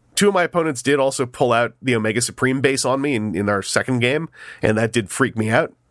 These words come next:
'cause I was like, you know, a bunch of little guys who all attack at once. Uh, it was thanks to Scrapnel, uh, his bot mode healing ability in tandem with Reprocess,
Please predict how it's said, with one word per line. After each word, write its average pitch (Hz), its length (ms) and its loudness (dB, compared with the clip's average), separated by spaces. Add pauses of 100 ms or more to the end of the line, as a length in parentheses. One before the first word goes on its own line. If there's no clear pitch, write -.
(100)
'cause 104 160 2
I 107 100 2
was 107 160 -2
like, 107 320 -2
you 101 120 0
know, 98 160 2
a - 80 0
bunch 107 240 0
of 104 80 -2
little 117 160 2
guys 147 340 0
who 107 80 -4
all 101 160 2
attack 107 300 0
at 90 60 -4
once. 135 440 -2 (760)
Uh, 107 500 0 (300)
it 147 120 4
was 139 140 0
thanks 151 220 2
to 143 80 -4
Scrapnel, 131 580 0 (220)
uh, 104 420 2
his 113 300 0
bot 110 260 2
mode 123 160 0
healing 123 240 0
ability 123 400 0
in 110 260 -2
tandem 113 460 0
with 107 160 0
Reprocess, 120 720 0